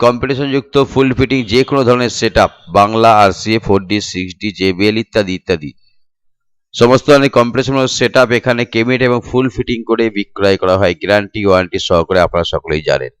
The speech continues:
যদি করতে চান, অবশ্যই নিচে দেওয়া মোবাইল নাম্বারে কন্ট্যাক্ট করবেন আমার সঙ্গে। আমার বাড়ি শান্তিপুর, নদিয়ায়। এই কালারটা কমলা কালারের ওপর নামটা লেখা হলো, কালারটা ওরা চুজ করেছে। আর সে বলে দেখতে পাচ্ছেন নিশ্চয়ই স্পিকারের ভিতরটা। মোবাইল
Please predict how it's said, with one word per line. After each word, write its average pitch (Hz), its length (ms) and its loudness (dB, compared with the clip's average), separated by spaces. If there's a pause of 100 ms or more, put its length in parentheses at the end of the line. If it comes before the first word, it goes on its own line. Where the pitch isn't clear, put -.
(360)
যদি 98 140 0 (100)
করতে 123 220 4
চান, 131 200 2
অবশ্যই 131 360 2
নিচে 123 240 0
দেওয়া 123 200 2
মোবাইল 113 260 4
নাম্বারে 110 240 4 (120)
কন্ট্যাক্ট 101 360 0
করবেন 95 260 0
আমার 98 160 -2
সঙ্গে। 123 180 -8 (1080)
আমার 113 280 4
বাড়ি 117 200 2
শান্তিপুর, 113 460 -2
নদিয়ায়। 67 300 -4 (1160)
এই 123 220 4
কালারটা 135 320 4 (100)
কমলা 131 260 4
কালারের 135 260 4
ওপর 143 160 4 (480)
নামটা 123 320 -2
লেখা 123 240 2
হলো, 120 140 2 (360)
কালারটা 113 320 4
ওরা 117 200 6
চুজ 117 160 -4 (100)
করেছে। 127 280 0 (720)
আর 95 120 0
সে - 120 -4
বলে 113 180 -2
দেখতে - 180 -8
পাচ্ছেন 110 260 -4
নিশ্চয়ই 104 300 -4
স্পিকারের 98 320 -6
ভিতরটা। 104 340 -6 (1500)
মোবাইল 107 280 2